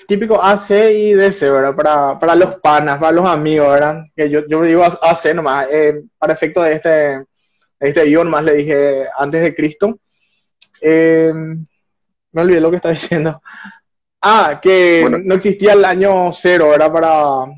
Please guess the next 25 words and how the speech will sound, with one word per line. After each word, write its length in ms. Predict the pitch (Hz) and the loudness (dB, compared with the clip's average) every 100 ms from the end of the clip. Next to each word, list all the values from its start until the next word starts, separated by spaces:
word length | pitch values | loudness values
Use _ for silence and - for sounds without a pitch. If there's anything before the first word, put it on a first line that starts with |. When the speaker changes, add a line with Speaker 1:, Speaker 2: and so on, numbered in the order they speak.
| - _ | -20 _
Speaker 1:
para 160 | 156 170 | -2 0
los 200 | 175 156 | 0 -2
chinos. 240 | 147 139 | -10 -8
Así 120 | 139 147 | -8 -2
que 60 | |
a 80 | 151 | -2
partir 280 | 156 160 165 | -2 -2 0
de, 320 | 175 165 - | 0 -2 -6
del 160 | - 151 | -4 -2
año 240 | 151 170 180 | -2 -4 0
uno 420 | 214 202 196 202 _ _ _ _ _ - | 2 2 0 -4 _ _ _ _ _ -6
hasta 960 | 151 147 - 165 156 151 143 139 139 - | -2 -2 -2 0 2 2 2 0 0 -2
hoy 240 | 185 196 196 | 2 4 4
en 100 | 175 | 2
día, 320 | 170 170 156 | 0 0 -2
eh, 140 | 151 | -4
se 100 | 151 | -8
cumplen 300 | 156 156 160 | -12 -8 -6
cuatro 240 | 160 160 156 | -6 -4 -6
mil 160 | 165 | -8
setecientos 560 | 165 165 160 156 165 151 | -10 -14 -14 -10 -8 -2
veinte 580 | 175 190 180 175 175 _ _ _ _ | 0 0 -2 -4 -4 _ _ _ _
años 400 | 175 180 175 175 | -2 -2 -4 -4
desde 220 | 160 165 | -4 -2
la 340 | 160 160 156 | -2 -2 -2